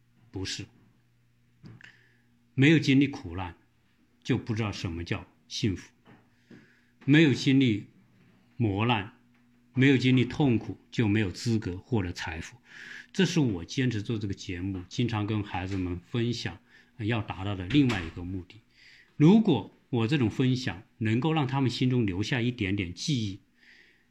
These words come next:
留下说自己的父亲在五十岁去做了一些别人不屑于去做，或者别人不敢去做的事情，我觉得就是对他们的一种正面激励。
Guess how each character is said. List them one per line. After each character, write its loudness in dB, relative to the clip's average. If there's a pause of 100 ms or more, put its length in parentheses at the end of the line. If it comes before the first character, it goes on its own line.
留 8
下 2
说 -2 (440)
自 2
己 2
的 0
父 -2
亲 -2 (260)
在 2
五 -4
十 -4
岁 -2 (560)
去 -2
做 2
了 -4
一 -6
些 -6 (300)
别 4
人 0
不 2
屑 4
于 0
去 -4
做， -4 (200)
或 0
者 -4
别 0
人 -2 (840)
不 2
敢 -4
去 -6
做 -2
的 -4
事 -8
情， -14 (880)
我 0
觉 -4
得 -8 (200)
就 0
是 -2
对 0
他 -4
们 0
的 -4
一 -4
种 -10 (200)
正 2
面 0
激 -2
励。 -4